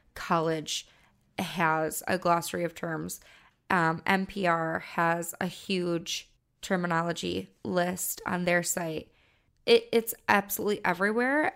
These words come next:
um, as real recognition, and I think that that's amazing. So if you guys have a certain site, um, or ways to,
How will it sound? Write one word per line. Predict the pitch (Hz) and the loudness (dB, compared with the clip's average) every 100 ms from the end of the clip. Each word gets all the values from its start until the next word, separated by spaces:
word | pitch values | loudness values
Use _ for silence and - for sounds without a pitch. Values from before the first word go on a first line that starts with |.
| - | 0
um, | 185 175 170 175 | 2 2 2 0
as | 185 180 180 | 0 0 -2
real | 175 202 190 | -2 2 4
recognition, | 190 185 185 180 175 - 185 185 | 2 0 -2 -2 -2 2 2 0
and | - 180 | -2 -2
I | 175 | -2
think | 175 180 | -2 -6
that | 170 - | -6 -2
that's | 170 170 | -2 0
amazing. | 170 165 165 180 185 185 | -4 -4 -2 -2 -2 -4
So | - 175 170 165 - - - | 2 4 4 0 -8 -20 -8
if | - 196 202 | -4 -4 -2
you | 208 | -2
guys | 196 185 180 | 0 0 0
have | - 196 170 170 170 - | -4 0 4 4 2 -4
a | 175 | -6
certain | - - 190 185 185 | -4 0 0 0 -4
site, | - - 180 170 - - - - - - | -4 0 0 0 -8 -16 -18 -20 -20 -8
um, | 190 180 190 175 185 - | -4 -2 -2 -6 -10 -2
or | 190 175 | 2 2
ways | 170 180 180 170 - | 2 0 0 0 -2
to, | - 185 180 170 165 165 | -4 0 0 0 0 -2